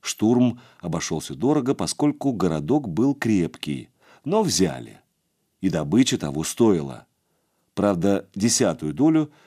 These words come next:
пришлось отдать киевскому князю, тому, которого Олегом звали. Но это справедливо.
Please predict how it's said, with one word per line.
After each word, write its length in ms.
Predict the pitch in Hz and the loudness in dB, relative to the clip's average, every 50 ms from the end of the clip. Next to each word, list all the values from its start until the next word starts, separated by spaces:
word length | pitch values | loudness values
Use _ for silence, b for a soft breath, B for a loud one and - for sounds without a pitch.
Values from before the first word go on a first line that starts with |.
| b b b b - | b b b b -2
пришлось 420 | - 101 92 - 139 165 175 - | -2 0 0 0 0 0 0 0
отдать 380 | 98 80 73 101 107 113 - - | -2 -2 0 0 0 0 -2 -4
киевскому 520 | - 90 90 90 87 - - 95 104 120 | -2 0 0 0 -2 -4 -4 -4 -4 -4
князю, 500 | - - 95 80 67 64 60 55 55 - _ _ _ _ _ _ _ _ _ _ _ _ | -4 -2 -4 -4 -4 -6 -10 -16 -20 -20 _ _ _ _ _ _ _ _ _ _ _ _
тому, 320 | - 104 98 107 127 160 156 | 0 0 2 4 4 2 2
которого 580 | - 87 - 101 95 98 98 98 101 95 b b b | 0 -2 0 0 2 2 4 4 2 0 b b b
Олегом 460 | - 117 123 131 120 92 71 73 71 69 | 0 2 4 4 4 4 2 -2 -8 -8
звали. 420 | 69 76 76 67 64 58 - - _ _ _ _ _ _ _ b b b b b b - | -8 -8 -8 -8 -10 -14 -18 -20 _ _ _ _ _ _ _ b b b b b b -2
Но 280 | 131 180 220 233 226 - | 0 2 2 2 0 0
это 280 | - 139 170 190 - 208 | 0 2 2 2 2 -2
справедливо. 800 | 185 - - 123 120 113 107 78 76 73 71 69 65 64 57 - | -2 2 2 4 4 4 4 2 0 -4 -6 -6 -8 -12 -16 -18